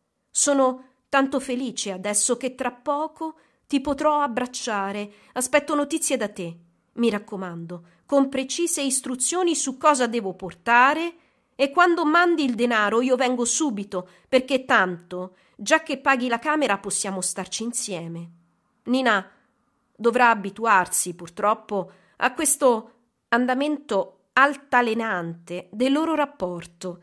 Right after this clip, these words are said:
destinato a protrarsi sino alla morte del marito. Ma non si può dimenticare che su questi primi anni della loro storia d'amore incombe la minaccia della grande guerra.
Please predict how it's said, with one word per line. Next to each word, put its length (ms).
destinato 600
a 120
protrarsi 1040
sino 460
alla 200
morte 460
del 200
marito. 640
Ma 120
non 120
si 160
può 140
dimenticare 800
che 100
su 260
questi 360
primi 360
anni 360
della 180
loro 220
storia 380
d'amore 600
incombe 440
la 100
minaccia 460
della 280
grande 520
guerra. 560